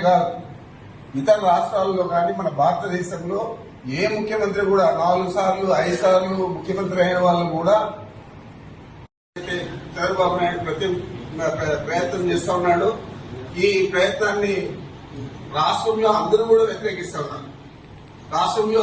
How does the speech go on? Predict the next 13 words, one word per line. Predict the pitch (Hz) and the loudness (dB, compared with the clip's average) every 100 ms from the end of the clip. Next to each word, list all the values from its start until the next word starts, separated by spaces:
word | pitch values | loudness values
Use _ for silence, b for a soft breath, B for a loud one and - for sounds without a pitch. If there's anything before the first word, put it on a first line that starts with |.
| 202 | 2
అందరూ | 220 220 214 208 | 4 6 6 4
కూడా, | 214 170 - - - | 2 0 -4 -10 -14
తెలుగుదేశం | 180 202 220 214 214 208 214 | -4 2 2 2 0 -4 -2
పార్టీ | 214 208 214 202 | 0 0 0 -2
మద్దతుదారులు | 170 208 214 214 214 208 208 | 0 0 0 2 2 0 -2
కూడా | 208 208 196 196 | 0 -2 -4 -8
మన | 180 180 - - - - - - - - | -4 -4 -4 -8 -16 -20 -20 -20 -18 -2
కోటి | 214 190 - | 0 0 -2
సంతకాల | 196 185 185 185 170 | -2 0 0 0 0
ఉద్యమంలో | 180 190 180 185 170 | 0 0 0 -2 -2
సంతకాలు | 156 170 170 147 | -2 0 0 0
పెట్టారు. | 143 139 - - - - - - - - - - - - - 427 415 - - - - - - - - - - - 165 | -4 -8 -10 -10 -14 -16 -14 -10 -6 -6 -4 -4 -6 -6 -8 -6 -6 -6 -6 -4 -4 -2 -2 -4 -4 -6 -6 -6 -4
ఇదంతా | 185 180 226 | -4 -2 0